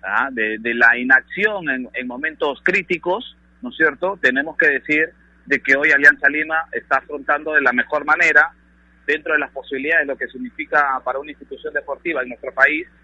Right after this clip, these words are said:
eh, está tomando la mejor, eh, medida, eh, para con el momento difícil que vivimos de manera sanitaria, ¿no es cierto? Así que, eh, y así serán algunas otras instituciones,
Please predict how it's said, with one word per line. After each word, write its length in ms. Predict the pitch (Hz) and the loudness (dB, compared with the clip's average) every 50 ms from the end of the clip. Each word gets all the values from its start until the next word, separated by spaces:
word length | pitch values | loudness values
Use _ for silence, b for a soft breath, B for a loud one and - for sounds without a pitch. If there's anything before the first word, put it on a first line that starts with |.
| _ _ _ _ _ _ _ - | _ _ _ _ _ _ _ -2
eh, 240 | 127 127 123 120 | -2 0 0 0
está 220 | 117 117 - 147 135 | -2 -4 -6 -6 -6
tomando 760 | - 151 143 143 143 151 147 147 147 147 143 139 123 127 123 | -6 -6 -4 -4 -4 -4 -6 -6 -4 -6 -6 -6 -6 -6 -4
la 160 | 123 123 120 120 | -2 -2 -4 -4
mejor, 460 | 123 120 - - 147 147 143 143 143 | -4 -8 -8 -6 -6 -6 -4 -2 0
eh, 180 | 139 135 127 123 | 2 4 4 2
medida, 560 | 127 127 127 135 143 143 139 135 135 139 139 - _ _ _ _ _ _ - | 2 0 -2 -4 -4 2 4 4 4 4 2 -4 _ _ _ _ _ _ -6
eh, 580 | - 120 120 117 113 113 110 110 110 107 107 107 - | -2 -2 0 0 0 0 0 -2 -2 -2 -4 -4 0
para 280 | - 127 123 123 117 - | 0 2 4 4 2 0
con 200 | - 123 117 117 117 113 110 - 123 127 120 | -4 -8 -8 -8 -12 -14 -14 -12 -8 0 2
el 140 | 120 120 120 | 2 2 2
momento 400 | 123 117 123 135 135 131 139 135 | -2 -4 -6 -6 -4 -4 -4 -6
difícil 380 | 127 - - 135 - 139 135 | -6 -8 -10 -10 -8 -8 -2
que 100 | - 135 | 0 0
vivimos 420 | 117 117 117 120 120 110 101 101 - | 2 2 2 0 0 -2 -4 -6 -2
de 120 | - 107 107 | -2 0 0
manera 320 | 107 113 120 120 123 - | 2 4 4 4 4 4
sanitaria, 440 | - 113 104 95 90 87 85 90 90 92 | 2 0 0 2 2 2 2 2 -2 -4
¿no 80 | 107 | -4
es 60 | - | 0
cierto? 220 | - 139 131 - 143 | 2 2 2 4 0
Así 180 | 127 - 147 | 0 0 0
que, 260 | 127 - 139 139 127 - - b b b b _ | 2 2 2 2 0 -4 -12 b b b b _
eh, 300 | - 123 123 123 123 123 - | 0 2 2 2 2 0 0
y 100 | - 143 | 2 4
así 200 | 147 139 - 180 160 | 4 4 4 -2 2
serán 360 | - 165 156 160 165 170 165 | 4 4 6 6 4 2 0
algunas 300 | 151 147 156 165 160 139 | 0 0 0 -4 -6 -6
otras 260 | 156 156 160 151 - | -6 -6 -6 -6 -6
instituciones, 760 | 156 139 - 143 160 151 - - 220 202 180 160 165 185 190 | -10 -16 -14 -14 -14 -4 0 2 2 4 4 4 2 2 0